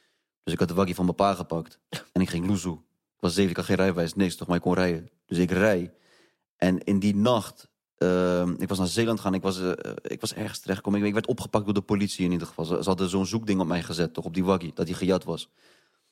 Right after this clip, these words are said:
Eindstand in de nacht, ik werd opgepakt door de politie. En ik moest langs,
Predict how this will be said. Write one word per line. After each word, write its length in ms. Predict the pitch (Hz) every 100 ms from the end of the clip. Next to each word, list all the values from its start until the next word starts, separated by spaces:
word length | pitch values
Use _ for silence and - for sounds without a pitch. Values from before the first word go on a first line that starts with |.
| _
Eindstand 340 | - 110 104 101
in 40 |
de 60 | 101
nacht, 180 | 113 -
ik 60 |
werd 120 | 98 -
opgepakt 340 | - - 98
door 100 | 98
de 60 | 90
politie. 460 | 107 120 95 87 - _ _ _ _ _ _ _ _ - _
En 100 | 101
ik 120 | 101
moest 140 | 104
langs, 200 | 104 104